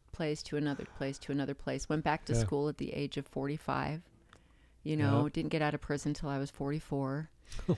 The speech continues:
Speaker 2: my
Speaker 1: Um,
Speaker 2: gosh.
Speaker 1: yeah,
Speaker 2: <laughs>
Speaker 1: yeah. So I went back to school at forty-five, took me seven years to get my bachelor's <laughs> degree, but, um, I've also gone back to school, um,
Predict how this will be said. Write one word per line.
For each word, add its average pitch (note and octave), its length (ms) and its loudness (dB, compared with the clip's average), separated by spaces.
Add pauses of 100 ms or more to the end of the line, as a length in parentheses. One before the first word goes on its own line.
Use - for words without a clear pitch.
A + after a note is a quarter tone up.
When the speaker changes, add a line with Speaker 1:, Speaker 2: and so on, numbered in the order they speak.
Speaker 2:
my B2 140 4
Speaker 1:
Um, D3 440 4
Speaker 2:
gosh. D3 160 2 (140)
Speaker 1:
yeah, F#3 360 4 (100)
Speaker 2:
<laughs> - 100 2
Speaker 1:
yeah. E3+ 380 2 (240)
So E3 180 2
I D#3 60 4
went D#3+ 180 2
back F3 200 2
to F3 100 -4
school D#3+ 320 0
at - 80 -2
forty-five, D#3 720 -2 (540)
took - 180 0
me F3+ 80 4
seven F3+ 560 0
years E3 540 -2
to - 80 -4
get - 160 0
my E3+ 140 0
bachelor's - 580 4
<laughs> - 120 2
degree, - 720 4
but, D#3 360 6
um, D3+ 340 0 (800)
I've E3+ 160 6
also F3+ 440 6
gone D#3+ 260 2
back D#3+ 280 0
to F3+ 120 -2
school, D3+ 680 -4 (680)
um, D3+ 540 -2